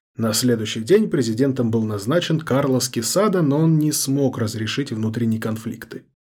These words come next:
И пятого сентября того же года произошёл так называемый «сержантский мятеж», который возглавлял тридцатидвухлетний Рубен Фульхенсио Батиста и Сальдивар.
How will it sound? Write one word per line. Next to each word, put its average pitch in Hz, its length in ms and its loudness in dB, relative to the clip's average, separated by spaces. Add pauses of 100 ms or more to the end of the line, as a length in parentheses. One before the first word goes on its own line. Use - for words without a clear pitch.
(120)
И 123 200 0
пятого 127 480 0
сентября 113 560 0
того 101 260 -4
же 95 160 -8
года 220 320 2
произошёл 113 680 0
так 139 220 -2
называемый 131 760 0
«сержантский 117 1000 0
мятеж», - 640 -8
который 147 460 0
возглавлял 156 600 2
тридцатидвухлетний 131 1120 0
Рубен 120 580 0
Фульхенсио 127 880 0
Батиста 110 920 -6
и 113 120 -4
Сальдивар. 107 1000 -6